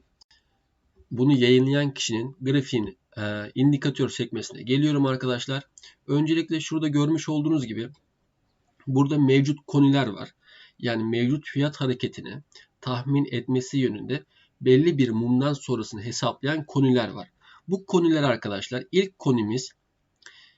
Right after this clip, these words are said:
yüzde altmış sekiz sapmayla veriyor. İkinci konimiz yüzde doksan beş, üçüncü konimiz ise yüzde doksan dokuz nokta yedi sapmayla bize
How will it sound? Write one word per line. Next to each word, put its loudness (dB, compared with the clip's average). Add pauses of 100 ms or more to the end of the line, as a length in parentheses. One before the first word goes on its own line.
(140)
yüzde -2
altmış -2
sekiz -6
sapmayla -2 (1500)
veriyor. -2 (100)
İkinci -4
konimiz 0
yüzde -4
doksan -2
beş, -4 (460)
üçüncü -4
konimiz 0
ise -6
yüzde -2
doksan 0
dokuz -4
nokta -2
yedi -4 (480)
sapmayla 0
bize 0